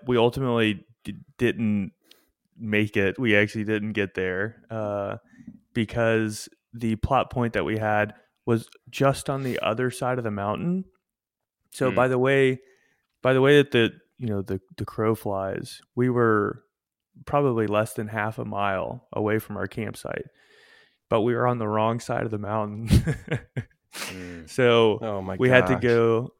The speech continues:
Speaker 1: yeah. I mean, we
Speaker 2: Man, if
Speaker 1: trekked
Speaker 2: that isn't, if that isn't a metaphor for life, I don't know what is. You know what I'm saying?
Speaker 1: <laughs> So, so then we had to go. So then we were actually twenty minutes of a drive away, even though, uh, we were almost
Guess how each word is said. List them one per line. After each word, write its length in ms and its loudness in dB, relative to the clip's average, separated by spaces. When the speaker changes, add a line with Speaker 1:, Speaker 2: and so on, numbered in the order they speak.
Speaker 1:
yeah. 460 2
I 80 4
mean, 120 6
we 120 6
Speaker 2:
Man, 100 4
if 60 2
Speaker 1:
trekked 160 6
Speaker 2:
that 80 2
isn't, 340 -6
if 80 -4
that 120 4
isn't 120 0
a 40 -2
metaphor 520 -2
for 160 -6
life, 480 -4
I 60 -4
don't 100 -4
know 80 -6
what 180 0
is. 300 -8
You 60 -4
know 80 -4
what 80 -4
I'm 60 -8
saying? 380 -2
Speaker 1:
<laughs> 480 -8
So, 540 6
so 160 6
then 600 6
we 180 6
had 220 8
to 120 2
go. 260 4
So 200 8
then 200 6
we 120 4
were 100 6
actually 260 6
twenty 340 -2
minutes 400 -4
of 140 -4
a 40 -2
drive 400 0
away, 540 -2
even 260 0
though, 420 0
uh, 80 0
we 160 0
were 160 2
almost 680 -2